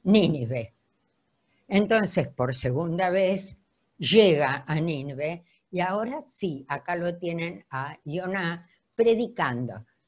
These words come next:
Bueno, para chicos no podemos poner a alguien que está asesinando, golpeando, robando, o, eh,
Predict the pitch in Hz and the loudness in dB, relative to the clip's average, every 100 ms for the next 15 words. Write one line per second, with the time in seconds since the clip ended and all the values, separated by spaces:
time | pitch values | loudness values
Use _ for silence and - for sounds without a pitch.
0 | _ - 190 147 143 - - 180 185 180 | _ -2 0 0 -2 -6 -2 0 0 -2
1 | 233 - 185 175 196 - _ - 180 180 | -6 -2 0 0 -2 -6 _ -4 -2 0
2 | 175 170 214 175 175 - 170 151 165 147 | 0 0 0 -2 -4 -10 -8 -6 -4 -2
3 | 156 143 151 160 156 143 135 - 156 - | -2 -2 -4 -4 -6 -6 -4 0 0 -2
4 | - - 143 - 175 - 175 170 170 175 | -10 -6 -4 -2 -2 0 2 2 2 2
5 | 170 175 170 156 151 131 165 156 160 156 | 0 -2 -4 -2 -4 -4 -2 -2 -2 -2
6 | 160 143 139 147 156 170 175 170 170 _ | -2 -4 -8 -8 -8 -6 -6 -6 -8 _
7 | _ _ 165 143 131 127 117 131 _ _ | _ _ -6 -4 -4 -6 -10 -14 _ _
8 | _ _ 127 | _ _ -16